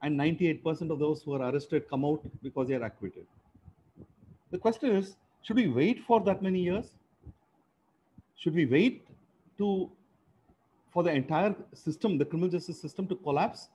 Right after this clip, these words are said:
or should we do something about it now? It's very interesting. For the last six years after this present central government has come to power, especially in the last two years, we've been hearing daily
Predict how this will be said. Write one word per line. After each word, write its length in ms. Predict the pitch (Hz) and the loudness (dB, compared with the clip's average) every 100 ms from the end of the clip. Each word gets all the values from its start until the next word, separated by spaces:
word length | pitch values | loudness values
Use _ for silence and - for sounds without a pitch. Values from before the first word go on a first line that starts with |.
| _ _ | _ _
or 120 | 185 | -6
should 180 | 180 202 | -4 -4
we 120 | 180 | -4
do 160 | 175 190 | -4 -6
something 320 | - 143 143 | -6 -8 -6
about 260 | 127 110 98 | -6 -6 -8
it 80 | 95 - | -12 -16
now? 140 | - _ _ _ _ _ _ _ - - - _ _ _ - - - - | -18 _ _ _ _ _ _ _ -20 -20 -20 _ _ _ -20 -20 -20 -10
It's 120 | 240 - | -6 -2
very 200 | 285 247 | 2 2
interesting. 520 | 196 226 - 117 85 - _ | 4 2 2 -2 -4 -10 _
For 80 | 180 | 2
the 80 | 165 | 2
last 460 | 180 214 233 - | 4 2 0 -4
six 260 | 240 - - | -12 -8 0
years 260 | 190 190 | 2 2
after 240 | 180 165 175 | 2 0 -2
this 160 | 160 | -6
present 460 | - 156 156 165 131 - | -4 -2 -2 -4 -6 -10
central 260 | 151 147 | -6 -4
government 300 | 151 147 143 | -2 -2 -4
has 140 | 123 123 | -6 -8
come 180 | 139 139 | -8 -8
to 40 | - | -6
power, 360 | 135 143 104 - _ _ - - _ _ 147 | -2 0 0 -4 _ _ -20 -20 _ _ -10
especially 360 | - 175 202 | -6 0 2
in 40 | 185 | 4
the 80 | |
last 300 | 156 175 170 | 4 2 0
two 160 | - 196 | -4 -2
years, 400 | 143 123 127 - - - _ _ | 2 2 0 -6 -20 -20 _ _
we've 140 | 185 196 | -2 0
been 160 | 208 | 0
hearing 380 | - 185 247 151 | 4 4 4 2
daily 560 | 98 160 247 240 104 | 6 8 10 6 4